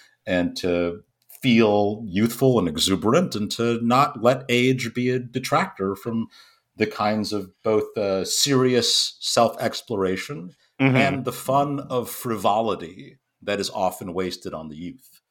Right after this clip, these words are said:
Speaker 2: Yes.
Speaker 1: And as I feel myself aging more and more, uh, the more I personally feel like I could use a little extra dose of frivolity.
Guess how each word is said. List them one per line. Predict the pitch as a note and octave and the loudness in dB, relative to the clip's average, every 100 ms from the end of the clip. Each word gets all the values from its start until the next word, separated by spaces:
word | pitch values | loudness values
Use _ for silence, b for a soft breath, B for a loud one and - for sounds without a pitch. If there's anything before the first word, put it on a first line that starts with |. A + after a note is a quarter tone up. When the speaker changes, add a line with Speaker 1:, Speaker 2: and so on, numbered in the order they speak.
| _ | _
Speaker 2:
Yes. | G2+ G2 | -2 -2
Speaker 1:
And | G2+ | 2
as | G#2 G2+ | 2 2
I | G#2+ F#2 F#2 | 0 0 -2
feel | F#2 - B2 B2+ B2+ A2+ | -4 -10 -4 -2 -2 -4
myself | F2 E2+ - F#2+ E2+ F#2+ - - | -6 -8 -8 -8 -8 -10 -14 -6
aging | G#2+ G#2 F#2+ F2+ E2 | -4 -2 -4 -4 -6
more | F2 F2+ E2+ | -6 -4 -4
and | D#2+ | -6
more, | E2+ F#2 E2 F#2 - _ _ _ _ _ _ _ | -8 -8 -8 -10 -16 _ _ _ _ _ _ _
uh, | E2+ D#2 - | -8 -8 -8
the | A2 | -8
more | G#2 G2+ G2+ | -4 -2 2
I | G#2 A2+ | 2 2
personally | A#2 - G2+ E2+ A2 F#2+ F2 F2 | 0 -8 -8 -8 -10 -10 -10 -12
feel | - F2+ E2+ | -12 -12 -10
like | E2 D#2+ | -10 -8
I | F2 | -10
could | - F2 | -10 -8
use | F2+ F2+ | -6 -4
a | |
little | F2 F2 - | -2 -2 -2
extra | G2 - - E2 | -4 -4 -6 -4
dose | G2 F2 F2 A#2 | 2 2 2 0
of | F2+ | -4
frivolity. | - G2+ F2+ D#2+ D#2 D#2 - - _ | -6 -4 0 0 -2 -6 -10 -18 _